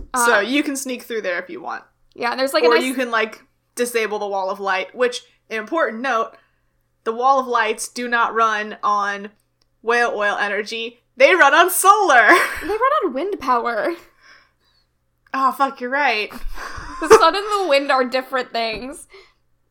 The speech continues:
Speaker 1: They have so much of both.
Speaker 2: Mm-hmm.
Speaker 1: Anyways, yes, they have a fuck ton of windmills,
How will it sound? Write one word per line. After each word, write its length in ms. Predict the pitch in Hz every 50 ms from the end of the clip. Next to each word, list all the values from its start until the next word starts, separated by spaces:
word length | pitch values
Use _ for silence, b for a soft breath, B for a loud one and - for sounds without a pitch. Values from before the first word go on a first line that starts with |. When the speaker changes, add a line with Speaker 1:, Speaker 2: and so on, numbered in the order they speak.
| _ _
Speaker 1:
They 140 | - 285 381
have 220 | - 370 339 349 -
so 200 | - 370 311 311
much 240 | 294 285 277 277
of 160 | 277 277 - -
both. 420 | 220 208 185 170 202 - - -
Speaker 2:
Mm-hmm. 520 | 269 269 262 320 269 262 262 254 254 247 277 _ _ _ _ _ _ _ _ _ _ _ _ _ _ _ _ -
Speaker 1:
Anyways, 520 | 277 277 277 254 240 220 208 214 208 233
yes, 220 | 254 226 214 214
they 100 | - 240
have 80 | 247 240
a 60 | 247
fuck 260 | - - 247 240 240
ton 160 | - 285 247 226
of 80 | 214
windmills, 560 | 208 208 202 202 190 180 180 214 226 - -